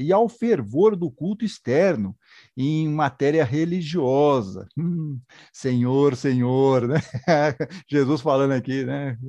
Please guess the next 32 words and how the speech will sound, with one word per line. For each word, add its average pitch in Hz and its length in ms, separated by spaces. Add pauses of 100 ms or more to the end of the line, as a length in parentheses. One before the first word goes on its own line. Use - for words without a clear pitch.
(260)
Não 135 80
é 135 80
esse 143 180
que 151 100
vai 143 100
entrar, 139 260
não 139 80
é 156 60
esse 165 120
que - 120
fala 143 240
que 151 80
é 135 180
Senhor, 143 340
Senhor, 147 280
vai 151 140
entrar 147 160
no 147 80
reino 147 220
dos 139 160
céus, 127 220
não 131 180
entra. 127 400 (360)
"Mas 202 160
no 226 100
fundo 247 340
era 226 200
fraco 220 480
e - 20
mantinha 214 460
ligações 233 600
clandestinas 254 1400